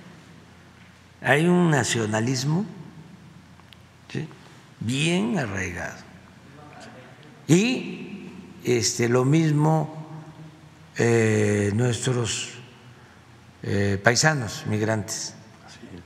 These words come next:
Speaker 2: así es.
Speaker 1: Quieren mucho a México, nunca olvidan a México. Y además, yo creo que,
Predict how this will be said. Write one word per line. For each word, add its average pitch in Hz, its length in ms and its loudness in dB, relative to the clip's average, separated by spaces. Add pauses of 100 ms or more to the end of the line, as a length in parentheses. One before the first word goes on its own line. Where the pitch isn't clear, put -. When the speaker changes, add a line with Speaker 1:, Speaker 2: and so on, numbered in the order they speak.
(160)
Speaker 2:
así 98 200 -6
es. - 320 -6 (840)
Speaker 1:
Quieren 156 340 4
mucho 139 400 4
a 90 280 -4 (280)
México, 120 460 -2
nunca 165 380 2
olvidan 120 380 -2
a 110 60 -8
México. 120 440 -10 (600)
Y 139 600 2 (460)
además, 139 500 4 (680)
yo 139 160 4
creo 151 260 2
que, 117 640 0